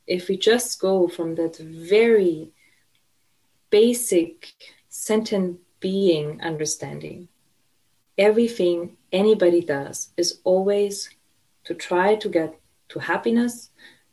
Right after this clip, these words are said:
and try to go away from suffering. It, we just work like that. Sentient beings just work like, any being works like that. Hope and fear. Right? We hope to get something that will make us happy,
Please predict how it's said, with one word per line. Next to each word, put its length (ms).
and 160
try 200
to 180
go 240
away 360
from 180
suffering. 540
It, 200
we 140
just 200
work 180
like 200
that. 200
Sentient 300
beings 300
just 180
work 160
like, 140
any 220
being 240
works 240
like 120
that. 160
Hope 340
and 120
fear. 400
Right? 240
We 140
hope 540
to 120
get 300
something 440
that 160
will 100
make 240
us 120
happy, 540